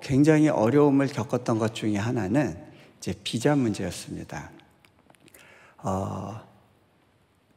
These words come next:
대학을 세워야 비자를 해결하기가 쉬운데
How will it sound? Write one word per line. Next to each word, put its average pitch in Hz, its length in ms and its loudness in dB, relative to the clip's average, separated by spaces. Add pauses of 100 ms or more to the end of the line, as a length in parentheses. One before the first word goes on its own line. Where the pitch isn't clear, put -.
(140)
대학을 170 600 2
세워야 160 760 0 (580)
비자를 143 520 2
해결하기가 127 600 0
쉬운데 98 580 -4